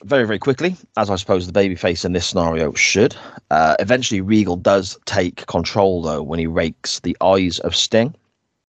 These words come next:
And Regal, again, he's playing to the crowd. He's doing the fake bicep pose where he pushes the muscle up with his finger from the other side, which always makes me smile. Eventually, Regal offers a handshake to Sting, which is just, again, pure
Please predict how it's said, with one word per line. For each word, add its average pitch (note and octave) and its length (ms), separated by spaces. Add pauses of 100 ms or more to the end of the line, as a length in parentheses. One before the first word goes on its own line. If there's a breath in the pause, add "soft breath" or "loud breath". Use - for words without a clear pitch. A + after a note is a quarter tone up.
(560 loud breath)
And D#3 160
Regal, D3+ 260
again, A2+ 200
he's G2+ 100
playing F#2 300
to F#2 80
the F2 80
crowd. F2 340
He's F2 140
doing F2+ 200
the E2+ 80
fake - 380
bicep F#2 580
pose F#2 400
where E2+ 60
he D#2 60
pushes F#2 380
the F#2 80
muscle F2+ 340
up F#2 120
with F2 120
his E2+ 100
finger F2+ 320
from F2 160
the F2 100
other E2 120
side, F#2 280
which E2 140
always F2+ 180
makes E2+ 220
me E2 60
smile. F2+ 480 (720 loud breath)
Eventually, A2+ 800
Regal G2 380
offers F#2+ 300
a F2+ 60
handshake G2+ 640
to F#2+ 100
Sting, G#2 480
which D#2+ 160
is F2 100
just, - 300
again, E2 320 (380 soft breath)
pure G2+ 400